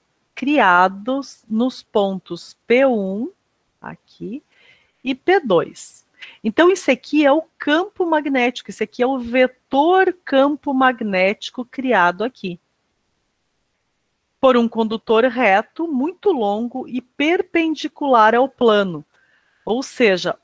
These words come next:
o, o condutor, ele tá ou entrando ou saindo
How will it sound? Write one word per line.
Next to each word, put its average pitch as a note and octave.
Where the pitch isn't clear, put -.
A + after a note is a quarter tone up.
o, G#3+
o G3+
condutor, A#3
ele G#3
tá G#3
ou B3
entrando A#3
ou C4
saindo B3